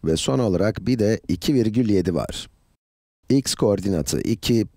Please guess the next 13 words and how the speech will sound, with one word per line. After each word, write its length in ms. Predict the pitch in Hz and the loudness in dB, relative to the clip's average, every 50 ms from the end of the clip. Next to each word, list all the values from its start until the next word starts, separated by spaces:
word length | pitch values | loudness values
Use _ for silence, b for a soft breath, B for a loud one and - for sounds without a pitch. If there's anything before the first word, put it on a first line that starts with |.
| _ _ _ _ _ _ _ _ _ _ _ _ _ _ _ _ _ _ _ _ _ _ _ _ _ - | _ _ _ _ _ _ _ _ _ _ _ _ _ _ _ _ _ _ _ _ _ _ _ _ _ -14
sonra 400 | - - - 110 104 95 85 80 | -6 -2 0 0 2 0 0 0
da 60 | 107 | 0
yukarı 400 | 104 87 73 - 95 92 101 104 | 0 0 0 0 0 0 0 0
doğru 220 | 101 98 98 95 104 | 2 2 2 2 2
yedi 340 | 95 82 78 78 104 127 | 2 2 2 0 0 0
birim 220 | 131 135 120 113 101 | 0 0 0 0 0
ilerleyip 560 | 92 92 87 80 73 65 67 80 110 120 - - - - - _ - | 2 2 2 2 0 0 0 0 0 0 -2 -4 -12 -20 -8 _ 0
buraya 260 | 160 135 117 92 87 | 2 2 2 2 2
geliyoruz. 720 | 76 87 85 78 76 71 60 - - - - - - - - _ - - - _ _ _ - - | 2 2 0 0 0 -2 -4 -6 -8 -10 -8 -8 -10 -10 -12 _ -20 -20 -20 _ _ _ -6 -2
Evet, 300 | 135 101 69 - - - | -2 -2 -2 -2 -2 -2
dikdörtgenin 600 | - 147 147 - 120 113 110 - - 107 90 82 80 | -2 -2 0 0 0 0 0 0 0 -2 0 -2 -2
köşelerini 600 | - 147 143 139 - 120 107 104 104 104 120 113 | 0 0 0 0 0 2 2 2 2 2 2 2
yerleştirdik. 880 | 98 95 92 87 82 78 73 - - 80 65 - - - - - - | 2 2 2 2 2 0 0 0 -2 -2 -2 -4 -6 -8 -10 -12 -14